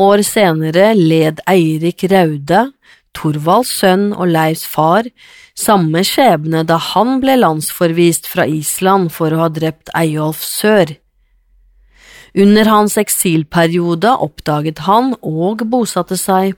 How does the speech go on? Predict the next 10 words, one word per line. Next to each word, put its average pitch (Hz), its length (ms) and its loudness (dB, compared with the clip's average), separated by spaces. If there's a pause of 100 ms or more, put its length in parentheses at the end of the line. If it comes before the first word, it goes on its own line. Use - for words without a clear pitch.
på 233 80 0
Grønland. 170 680 0 (1900)
Leif 180 400 2
hadde 185 240 2
dermed 165 560 0
en 175 240 -2
del 160 320 -2
å 170 80 0
leve 185 320 2
opp - 160 -16